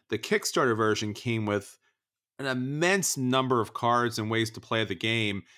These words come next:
It's definitely a lifestyle game just because of the amount of content that comes with it. So I'm looking forward to getting this to the table, and let's say maybe the next couple of weeks I'll be able to have a review up for this.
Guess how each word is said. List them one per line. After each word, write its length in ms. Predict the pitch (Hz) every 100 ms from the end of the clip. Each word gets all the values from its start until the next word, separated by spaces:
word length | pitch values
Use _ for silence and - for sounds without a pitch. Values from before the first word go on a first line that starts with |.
| _ -
It's 200 | 131 123
definitely 440 | - 151 - 156 123
a 60 |
lifestyle 680 | 107 98 107 127 - 160 180
game 300 | 175 190 185
just 220 | 139 120
because 360 | 120 117 120 117
of 60 | 110
the 80 |
amount 380 | 107 110 113 110
of 120 | 107
content 500 | - 101 101 110 113
that 120 | 117 110
comes 260 | 127 123
with 220 | 131 131
it. 160 | 160 160 _ _ _ _
So 340 | - 135 123
I'm 100 | 123
looking 220 | 165 180 151
forward 260 | 139 139
to 80 | 127
getting 220 | 127 120
this 200 | 113 - -
to 60 | 110
the 60 |
table, 680 | - - 220 190 180 175 175
and 320 | 147 139 135 127 _ _ _ _
let's 180 | 160 165
say 240 | - 165 156
maybe 200 | 151 147
the 60 |
next 220 | 139 131 -
couple 280 | 151 135
of 60 | 120
weeks 200 | 135 120
I'll 60 | 110
be 80 | 117
able 140 | 117
to 60 | 113
have 140 | 123
a 60 | 120
review 260 | 120 185
up 140 | 117 -
for 100 | 90
this. 380 | 85 - -